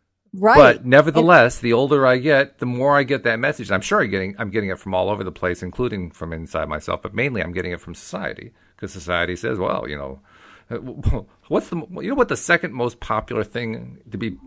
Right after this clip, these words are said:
Speaker 2: uh, reported in the news is? Obituaries."
Speaker 1: Oh my goodness. Well, here's the thing though.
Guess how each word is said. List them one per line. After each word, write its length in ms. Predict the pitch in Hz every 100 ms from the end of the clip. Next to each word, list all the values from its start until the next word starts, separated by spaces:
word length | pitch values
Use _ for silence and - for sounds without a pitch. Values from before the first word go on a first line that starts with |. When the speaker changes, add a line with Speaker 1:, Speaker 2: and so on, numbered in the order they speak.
| -
Speaker 2:
uh, 100 | 107 90
reported 400 | 95 127 120 107
in 40 |
the 40 | 98
news 320 | 95 107 107
is? 300 | 120 120 - _ _ _ _ _
Obituaries." 1080 | 120 110 139 139 - 104 87 69 62 67 - _ _ _ _ _ _
Speaker 1:
Oh 320 | - - - 269
my 120 | 277
goodness. 340 | 208 214 185 -
Well, 220 | 262 320 - _ - - -
here's 220 | 381 427
the 140 | - 294
thing 160 | 466 466
though. 180 | 240